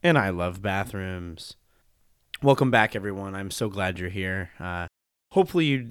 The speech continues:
you survived pranking season. If you, if you had someone light, uh, turds on fire on your doorpost, that, that's not my fault. Um,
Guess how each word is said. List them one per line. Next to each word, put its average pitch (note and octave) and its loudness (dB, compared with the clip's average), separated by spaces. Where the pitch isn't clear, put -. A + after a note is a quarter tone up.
you B2+ 0
survived A2 0
pranking C3 0
season. B2+ 0
If D3+ 2
you, E3 2
if F#3 6
you G#3+ 6
had D3+ 6
someone D3 4
light, C3 8
uh, A#2 4
turds D3 2
on C#3 2
fire C3+ 8
on C3 6
your A#2+ 4
doorpost, G#2+ 0
that, A#2 4
that's C#3+ 0
not G#3+ 2
my D#3+ 8
fault. C#3 4
Um, B2 4